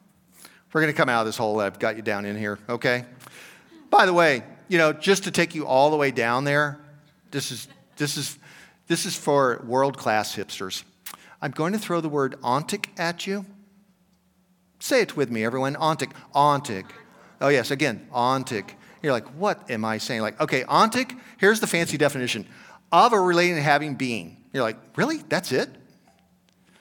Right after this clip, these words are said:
So God is spoken of as being ontic. Now, this is popular right now out there because it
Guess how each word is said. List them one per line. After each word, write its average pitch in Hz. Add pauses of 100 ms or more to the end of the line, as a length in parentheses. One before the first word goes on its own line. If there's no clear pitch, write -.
(140)
So 202
God 196
is 247
spoken 156
of 117
as 180
being 131
ontic. 208 (840)
Now, 151
this 185
is 143
popular 220
right 123
now 113
out 107
there 110
because 135
it 131